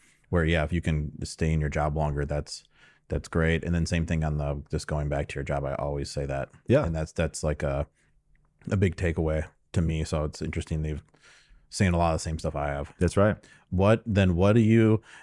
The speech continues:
Speaker 1: when you, then when you went out on your own and you said October first, twenty twelve?
Speaker 2: It was end of
Speaker 1: is it?
Speaker 2: September, thereabouts,
Speaker 1: Okay.
Speaker 2: yeah.
Speaker 1: This is
Speaker 2: Twenty twelve.
Speaker 1: interesting to remember the exact date.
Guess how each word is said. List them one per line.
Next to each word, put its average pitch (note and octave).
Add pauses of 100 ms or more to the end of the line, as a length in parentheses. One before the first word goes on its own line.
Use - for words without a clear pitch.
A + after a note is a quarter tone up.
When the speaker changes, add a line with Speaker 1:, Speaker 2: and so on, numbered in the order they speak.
Speaker 1:
when G#2+
you, G2+
then G#2
when G#2+
you G#2
went G2
out G2+
on G2
your G2
own F2 (140)
and F2
you E2+
said F2
October E2
first, F2 (220)
twenty F2+
twelve? F2+
Speaker 2:
It C3
was B2
end C#3
of B2
Speaker 1:
is E2+
it? F2
Speaker 2:
September, G#2
thereabouts, F2+
Speaker 1:
Okay. E2
Speaker 2:
yeah. E2+
Speaker 1:
This E2+
is E2 (380)
Speaker 2:
Twenty F#2+
twelve. A2
Speaker 1:
interesting G#2
to F#2+
remember F2+
the E2+
exact E2
date. D#2